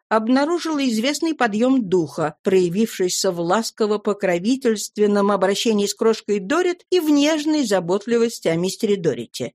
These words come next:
насколько то и другое было совместимо со строгими приличиями.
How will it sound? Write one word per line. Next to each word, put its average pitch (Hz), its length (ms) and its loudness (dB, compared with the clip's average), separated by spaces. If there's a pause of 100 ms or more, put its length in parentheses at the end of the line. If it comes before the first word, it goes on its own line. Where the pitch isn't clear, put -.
(120)
насколько 190 520 -2
то 208 180 0
и 185 80 0
другое 190 420 2
было 180 220 0
совместимо 196 680 -4
со 165 140 -6
строгими 190 480 -2
приличиями. 139 1000 -6